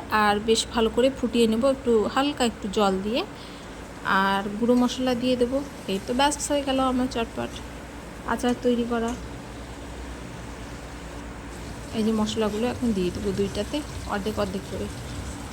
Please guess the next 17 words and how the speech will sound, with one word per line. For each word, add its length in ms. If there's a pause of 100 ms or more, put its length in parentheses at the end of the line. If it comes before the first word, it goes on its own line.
(540)
এই 60
যে 120
দেখো, 260
দিয়েছি। 320 (100)
গ্যাস 180 (100)
কিন্তু 200
আমি 240
বন্ধ 160 (100)
করে 200
দিয়েছি, 300 (1700)
নাহলে 180
মশলাগুলো 580
এমনিতেই 680
হালকা 320
খোলাতে 380
ভাজা 340
আছে, 240